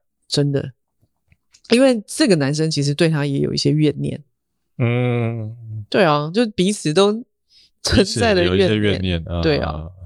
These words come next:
Speaker 2: 就讲开了，过了，
Speaker 1: 讲开了。
Speaker 2: 经过了一段时间之后。
Speaker 1: 嗯，然后他说他在谈的过程当中，他也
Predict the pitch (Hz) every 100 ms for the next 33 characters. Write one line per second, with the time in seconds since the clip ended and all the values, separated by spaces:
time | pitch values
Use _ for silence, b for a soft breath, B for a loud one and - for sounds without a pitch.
0 | 82 - - 82 87 82 98 95 80 -
1 | - 101 95 160 - 85 80 101 107 98
2 | 90 101 87 87 87 87 85 90 80 87
3 | - _ - 175 - - - _ _ -
4 | 160 202 196 - - 220 226 - - -
5 | 214 226 226 220 - - 143 156 175 160
6 | 139 147 151 151 151 147 - 190 175 147
7 | 147